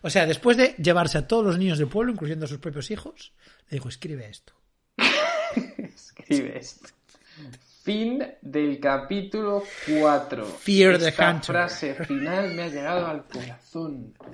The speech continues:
Speaker 2: Que antes fue amante. Eh, uf.
Speaker 1: Uf.
Speaker 2: Uf. ¿Qué leemos antes? ¿Comentarios o teoría? ¿O pasamos a nuestras
Speaker 1: Yo,
Speaker 2: teorías?
Speaker 1: yo quiero ir con las teorías ya, ¿eh?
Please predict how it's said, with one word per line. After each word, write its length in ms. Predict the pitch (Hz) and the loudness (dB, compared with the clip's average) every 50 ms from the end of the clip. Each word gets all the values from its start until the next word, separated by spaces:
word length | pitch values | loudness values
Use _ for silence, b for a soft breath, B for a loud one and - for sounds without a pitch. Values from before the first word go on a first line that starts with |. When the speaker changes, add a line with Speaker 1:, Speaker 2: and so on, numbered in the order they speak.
| - _ b b b b b b _ _ _ _ | -20 _ b b b b b b _ _ _ _
Speaker 2:
Que 180 | - 156 156 | -4 -2 0
antes 640 | 156 175 185 190 185 190 - 180 170 165 170 - - | 2 2 0 0 -2 0 2 2 2 2 -2 -8 -10
fue 640 | - - 165 175 185 196 208 208 208 - - - _ | -8 -2 2 4 6 6 4 2 0 -6 -12 -10 _
amante. 1040 | - 139 135 139 147 160 165 165 156 147 139 135 127 127 - 92 87 - - _ _ _ - | 0 0 2 2 2 2 2 2 2 0 -4 -6 -8 -10 -12 -12 -12 -14 -18 _ _ _ -6
Eh, 600 | 139 143 135 127 123 120 107 110 104 95 85 73 - - _ _ _ - | -4 -2 -2 -2 -2 -4 -4 -6 -6 -8 -10 -10 -14 -16 _ _ _ -6
uf. 300 | 240 320 359 285 - - - - - - _ _ _ _ 143 160 | -4 -2 -2 -2 -2 -6 -10 -18 -20 -20 _ _ _ _ -18 -18
Speaker 1:
Uf. 420 | 214 202 - - - - - - | -16 -18 -18 -20 -20 -20 -16 -10
Speaker 2:
Uf. 140 | 240 247 254 B B B B B B B B B B B | -10 -8 -8 B B B B B B B B B B B
¿Qué 140 | - 185 175 | 4 6 6
leemos 300 | 175 175 165 165 160 151 | 6 6 4 2 2 2
antes? 240 | 185 185 - 139 135 | 2 2 2 0 0
¿Comentarios 600 | - 147 135 139 139 - 190 208 254 247 208 175 | 0 0 0 0 2 4 4 6 6 4 2 2
o 260 | 160 139 135 135 127 - | 2 2 4 4 2 2
teoría? 420 | - 131 127 131 139 131 120 110 | 2 2 2 2 2 0 -2 -2
¿O 80 | 117 127 | -2 -2
pasamos 360 | 131 123 - 147 151 143 147 | -4 -4 -4 -6 -6 -6 -6
a 60 | 139 | -6
nuestras 260 | 127 127 127 123 127 151 | -6 -6 -6 -4 -2 0
Speaker 1:
Yo, 80 | 214 | 0
Speaker 2:
teorías? 340 | 269 220 208 98 95 165 147 | 0 0 -4 -8 -12 -8 -6
Speaker 1:
yo 100 | 233 240 | -6 -6
quiero 140 | - 233 196 151 | -4 -6 -6 -6
ir 40 | |
con 100 | 131 143 | -6 -8
las 120 | 131 123 - | -10 -12 -14
teorías 340 | - 123 123 123 135 113 117 | -14 -14 -12 -12 -12 -12 -12
ya, 200 | 160 160 139 147 | -10 -10 -10 -10
¿eh? 100 | 214 | -12